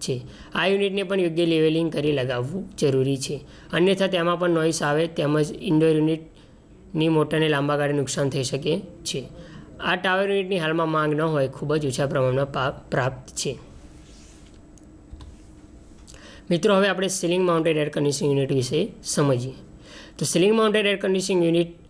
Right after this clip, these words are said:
પણ બે જાતની સિસ્ટમનો ઉપયોગ થાય છે, સ્પ્લિટ યુનિટ અને વી આર વી અથવા વી આર એફ યુનિટ. મિત્રો, આપણે સ્પ્લિટ યુનિટ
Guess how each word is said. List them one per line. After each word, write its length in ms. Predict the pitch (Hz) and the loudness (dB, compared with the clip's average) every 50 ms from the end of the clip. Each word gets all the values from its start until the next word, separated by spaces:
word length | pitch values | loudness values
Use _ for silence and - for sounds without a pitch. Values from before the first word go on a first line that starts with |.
| - - - - - - - | -20 -20 -20 -20 -20 -14 -6
પણ 140 | - 170 175 | -2 2 4
બે 140 | 180 175 175 | 4 4 4
જાતની 280 | 165 180 180 170 185 180 | 4 2 0 2 0 0
સિસ્ટમનો 560 | 180 - 156 - - - 165 160 160 160 147 | -2 -2 -4 -4 -2 -2 0 0 2 2 0
ઉપયોગ 280 | 139 151 151 147 147 | 0 0 0 0 0
થાય 340 | 143 - - 139 123 131 170 | -2 -4 -4 -2 -2 -2 -2
છે, 440 | - - - - - - - 139 127 | -4 -6 -14 -10 -8 -6 -6 -6 -6
સ્પ્લિટ 460 | - - - - - 185 208 214 214 | -6 -8 -6 -2 0 2 2 2 2
યુનિટ 420 | 208 202 208 226 214 - - - 160 | 2 2 2 0 -2 -4 -10 -6 -4
અને 160 | 151 151 147 | -2 -2 -2
વી 260 | 143 143 147 151 165 | -2 0 2 2 2
આર 120 | 185 196 | 2 2
વી 100 | 196 185 | 2 0
અથવા 200 | 170 151 - 160 | -2 0 -2 -2
વી 280 | 151 143 143 143 143 139 | -2 -2 0 0 0 0
આર 220 | 135 135 143 156 - - | 0 -2 -4 -4 -4 -4
એફ 80 | 165 - - - - - - - - - | -4 -4 -8 -18 -20 -20 -20 -16 -8 -2
યુનિટ. 240 | - 135 131 120 127 - - - - - - - - - | 0 0 0 0 -2 -6 -12 -16 -20 -20 -20 -8 -2 0
મિત્રો, 300 | 160 165 165 185 202 196 | 2 2 2 4 2 2
આપણે 200 | 185 180 185 185 | 2 2 0 -2
સ્પ્લિટ 340 | 175 - - 175 175 175 175 | -4 -2 0 0 2 2 4
યુનિટ 460 | 175 165 165 170 170 170 - - - | 4 4 4 4 2 0 -2 -10 -20